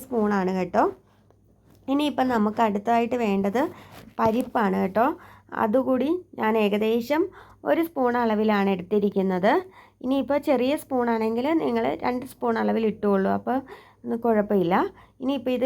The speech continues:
എല്ലാം നന്നായിട്ടൊന്ന് കഴുകിയെടുക്കണം കേട്ടോ. ഞാൻ കഴുകി മാറ്റി വെച്ചിട്ടുണ്ട്.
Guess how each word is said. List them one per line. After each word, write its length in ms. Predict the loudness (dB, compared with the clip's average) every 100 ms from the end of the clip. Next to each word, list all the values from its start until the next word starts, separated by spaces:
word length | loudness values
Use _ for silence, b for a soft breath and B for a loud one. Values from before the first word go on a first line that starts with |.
| 0 2
എല്ലാം 280 | 2 2 2
നന്നായിട്ടൊന്ന് 500 | 2 2 2 0 -2 0
കഴുകിയെടുക്കണം 680 | 0 0 0 0 0 -2 0
കേട്ടോ. 220 | 0 0 -2 -4 B B -10
ഞാൻ 100 | -2
കഴുകി 320 | 2 2 0 0
മാറ്റി 240 | -2 0 0
വെച്ചിട്ടുണ്ട്. 500 | 0 -4 -4 -2 0